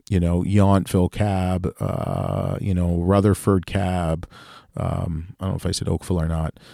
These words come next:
<clears throat> Stag's Leap, you know, you buy those different areas, or, um, you know, just,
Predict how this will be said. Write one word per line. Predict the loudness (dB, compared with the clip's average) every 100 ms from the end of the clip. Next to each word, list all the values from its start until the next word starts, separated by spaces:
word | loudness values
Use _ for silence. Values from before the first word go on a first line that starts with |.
| -20 _ _ _ _ -2
<clears throat> | 0 2
Stag's | -2 2 2 2 2
Leap, | 2 2 2
you | 2
know, | 4
you | 4
buy | 4 4 6 6
those | 6 4
different | 4 2 2 2
areas, | 2 2 0 -2
or, | -2 2 2 2
um, | 2 0 -4 -8 -20 -20 _
you | 2
know, | 4 4
just, | 2 2